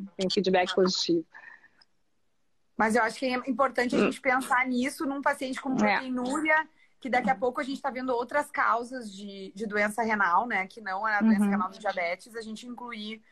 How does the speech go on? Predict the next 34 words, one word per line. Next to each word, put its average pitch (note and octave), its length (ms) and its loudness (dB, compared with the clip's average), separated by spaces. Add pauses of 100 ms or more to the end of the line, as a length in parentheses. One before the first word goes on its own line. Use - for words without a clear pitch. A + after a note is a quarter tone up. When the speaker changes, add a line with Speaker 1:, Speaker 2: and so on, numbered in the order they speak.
(320)
Speaker 2:
ah, G#3+ 280 4
os G#3+ 200 -4
exames, G#3 640 -4
ah, G3 160 -2
é, G3 280 -2
da, F#3 500 -2 (400)
Speaker 1:
Da G3 220 2
hepatite F#3+ 280 2
Speaker 2:
da G3 60 2
Speaker 1:
C. G3 80 2
Speaker 2:
hepatite, F#3+ 340 -2 (140)
é. F3+ 260 4 (760)
Ah, G#3+ 640 4
a A3+ 100 0
Cris C#4 300 -6
tá D#4+ 80 -2
perguntando, B3+ 600 -6
a C4 40 -8
Cris B3 240 -10
Matos, A3+ 400 0
da A#3+ 80 2
pioglitazona, A3+ 680 -4
a C4+ 40 -4
gente A3 340 -16
já G#3 520 2
comentou, A3 720 -8
né? G3+ 280 -6 (420)
Que A3 380 -6 (100)
tem B3+ 400 2
benefício, B3 680 0
assim, B3+ 200 -4
em B3 60 0
marcadores, A3+ 1080 0
ah, G3+ 640 2